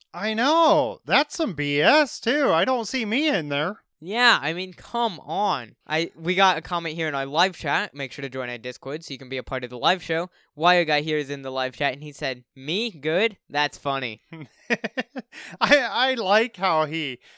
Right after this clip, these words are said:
Speaker 1: singled you three out also.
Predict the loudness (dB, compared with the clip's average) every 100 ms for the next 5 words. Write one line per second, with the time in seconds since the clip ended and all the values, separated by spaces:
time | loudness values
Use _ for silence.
0 | _ -16 -2 -2 2 0 0 -4 _ _
1 | _ -2 -2 -2 -8 -6 -4 -4 -4 -2
2 | 0 0 -4 _ -2 0 0 0 0 -2